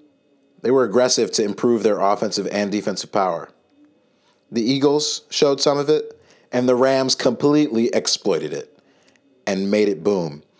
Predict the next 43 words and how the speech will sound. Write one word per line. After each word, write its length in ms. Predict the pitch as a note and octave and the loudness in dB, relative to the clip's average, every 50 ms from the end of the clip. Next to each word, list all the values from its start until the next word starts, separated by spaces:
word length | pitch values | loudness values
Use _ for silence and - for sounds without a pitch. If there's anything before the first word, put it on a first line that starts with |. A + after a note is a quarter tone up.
| - - - - - - _ - | -20 -20 -20 -20 -20 -20 _ -8
And 140 | A2 G#2+ | -6 -2
so 160 | - - B2 A2 | 0 0 0 0
should 260 | - - D3 D3 D3 | 0 0 0 2 2
they 100 | D#3 D3+ | 2 2
win 220 | C3+ C#3+ C#3+ C#3+ | 2 0 0 0
this 180 | C#3 C3+ C3 - | 0 0 0 0
Super 220 | - C#3 - G2+ | -2 -2 -2 -2
Bowl, 220 | E2 E2+ E2+ F2 - | -2 -2 -2 -2 -2
expect 440 | - - - - - A2+ G2 - - | -4 -4 -4 -2 0 -2 -2 -2 -4
a 60 | - | -2
lot 260 | F#2+ F#2 G2 G2 G2 F#2 | 0 2 2 2 2 0
of 100 | E2 D#2 | 0 -2
that 320 | F2 D#2+ D#2 D#2 - - - - _ _ _ _ _ _ - - - _ _ _ _ - | -2 -2 -2 -4 -6 -12 -20 -20 _ _ _ _ _ _ -18 -18 -18 _ _ _ _ -2
coming 320 | - A2+ G2 F#2 F2 E2+ | 0 0 0 0 0 -2
next 300 | E2+ E2+ E2 - - - | -2 -2 -2 -2 -2 -2
year. 280 | F#2+ F2 D2 C#2 - - - | 0 -2 -2 -2 -6 -6 -2
Now, 200 | - D3 D3 C#3+ | 0 0 2 2
the 120 | A#2 B2+ | 0 0
game 280 | - C3+ D#3 F#3+ G#3 F#3 | 2 2 2 2 2 2
itself 600 | - D#3+ D#3 - - - E3+ C#3+ A2 G2 - - - - - - - - - - - | 0 0 0 0 2 2 2 2 2 0 -2 -6 -12 -18 -18 -20 -20 -20 -20 -14 -6
should 160 | - - F#3 D#3 | -2 0 2 2
be 80 | D#3 | 2
very 260 | C3+ C#3 C3+ B2+ B2 A#2+ | 4 4 4 4 4 2
interesting. 480 | A#2 G#2+ - A2 - - C3 C3+ D3 D#3 D3+ - _ _ _ _ _ _ _ _ _ _ _ - - - | 0 -2 -4 -2 0 0 0 0 -2 -6 -12 -20 _ _ _ _ _ _ _ _ _ _ _ -20 -8 -4
The 80 | - B2+ | -2 2
Patriots 380 | - E3 E3+ E3 D#3+ D#3 D3 | 2 2 2 2 2 0 0
come 200 | D3+ - D3 C#3+ | 0 0 0 2
in 140 | C#3+ C#3+ C#3+ | 2 2 2
as 140 | C#3 C3 B2 | 2 2 0
a 60 | B2 | -2
two 220 | A#2 - - D#3+ D3+ | 0 2 2 2 2
and 80 | C#3 | 2
a 40 | B2 | 2
half 280 | A2+ B2+ B2+ B2 - - | 2 2 0 0 -2 -2
point 280 | - C3 A#2+ A2+ G#2 | -2 0 0 0 0
favorite 600 | - - B2 B2 B2+ F#2 F2 E2+ E2 D#2+ - - _ _ _ _ - _ _ _ _ - - _ _ | 0 0 2 2 2 0 -2 -2 -4 -4 -8 -12 _ _ _ _ -20 _ _ _ _ -20 -20 _ _
in 180 | - G#2 F#2+ F2 | -8 -4 -2 0
Vegas. 580 | G2 G2 F#2 F2 G2 A2+ A#2 - - - - _ _ _ _ _ _ _ _ _ _ _ _ _ | 2 2 2 2 0 0 0 0 -2 -4 -6 _ _ _ _ _ _ _ _ _ _ _ _ _
If 140 | - G#2+ - | -8 -4 -2
you're 100 | A2 G#2+ | 0 2
betting, 320 | E2+ G2+ G2 F#2+ G#2+ A#2+ A#2+ | 2 2 2 2 2 2 2
that 200 | A2 G2 F#2 E2 | 0 0 0 0
means 380 | G2+ G2 F#2+ F#2+ F#2+ F#2 - | -2 -2 0 -2 -2 -4 -6